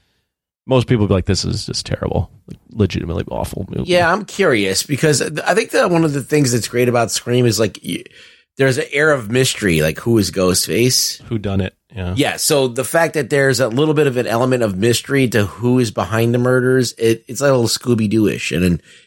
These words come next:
Speaker 2: that makes it fun. So, uh, so you have, like, both things happening at the same time, a mysterious f-,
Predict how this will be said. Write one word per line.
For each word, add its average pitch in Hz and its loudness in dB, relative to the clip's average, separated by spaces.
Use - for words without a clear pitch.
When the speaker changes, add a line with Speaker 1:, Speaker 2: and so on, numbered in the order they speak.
Speaker 2:
that 147 0
makes 143 0
it 101 -8
fun. - -2
So, 90 0
uh, 107 0
so 143 0
you 143 2
have, 151 0
like, 151 -2
both 151 0
things 135 -2
happening 131 0
at - 0
the 113 -2
same 113 0
time, 104 2
a 90 0
mysterious 123 0
f-, - -20